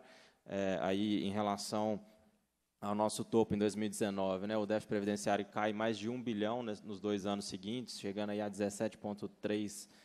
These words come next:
em dois mil e vinte e um. Mas, é, pro ano de dois mil e vinte e dois, é, é, essa conta é, é impactada aí pelo nosso reajuste, é, inflacionário que foi concedido a todos os servidores, mais o piso da educação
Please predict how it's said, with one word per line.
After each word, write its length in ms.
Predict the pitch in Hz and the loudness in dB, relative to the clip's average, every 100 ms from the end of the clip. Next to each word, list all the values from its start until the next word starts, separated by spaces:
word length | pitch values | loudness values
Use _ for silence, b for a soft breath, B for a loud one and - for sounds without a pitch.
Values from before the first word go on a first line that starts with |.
| B B _ | B B _
em 120 | 107 | 0
dois 220 | 117 110 | 6 4
mil 100 | 107 | 4
e 40 | 110 | 0
vinte 300 | 107 110 - | -2 -4 -2
e 40 | |
um. 240 | 113 135 160 B B B B _ - | -2 -2 -8 B B B B _ -8
Mas, 600 | 110 117 123 143 - - | 2 6 8 6 2 -4
é, 320 | - 117 113 | 2 6 6
pro 240 | 110 - 123 | 4 2 2
ano 160 | 117 | 2
de 60 | 113 | 2
dois 160 | 113 | 0
mil 80 | 104 | 2
e 40 | 107 | -2
vinte 180 | 113 | -4
e 40 | 110 | -4
dois, 500 | 110 127 143 120 101 | 0 2 2 0 -2
é, 300 | 95 95 92 | -2 0 -2
é, 280 | 101 104 101 | 0 0 0
essa 240 | 104 110 | -2 -2
conta 360 | 101 107 110 113 | -4 -4 -2 0
é, 320 | 104 104 101 | 2 4 2
é 60 | 92 | 0
impactada 580 | 107 113 - - 101 101 | -2 -4 -2 2 4 4
aí 160 | 101 101 | 0 0
pelo 260 | 101 98 | 0 0
nosso 680 | 98 98 98 - 98 92 90 - | 2 0 0 -2 -2 0 -4 -4
reajuste, 760 | 104 98 95 104 - 101 92 b b b b b _ _ | 0 0 0 -4 -4 -6 -6 b b b b b _ _
é, 280 | - 92 92 | -8 -6 -4
inflacionário 580 | - 101 107 110 98 98 | -6 -2 -2 0 0 0
que 80 | 101 | 0
foi 100 | 107 | -4
concedido 440 | 104 101 95 98 | -4 -4 -4 -2
a 20 | 95 | -2
todos 220 | 104 95 | -2 -6
os 40 | |
servidores, 760 | - 95 90 107 139 110 98 90 | -8 -8 -4 0 2 0 -2 -4
mais 280 | 98 110 104 | -2 0 -2
o 80 | |
piso 280 | 95 110 104 | -4 -4 -2
da 60 | 98 | -4
educação 840 | 95 104 98 - 101 98 95 92 | -2 -2 -2 -2 -4 -2 -4 -8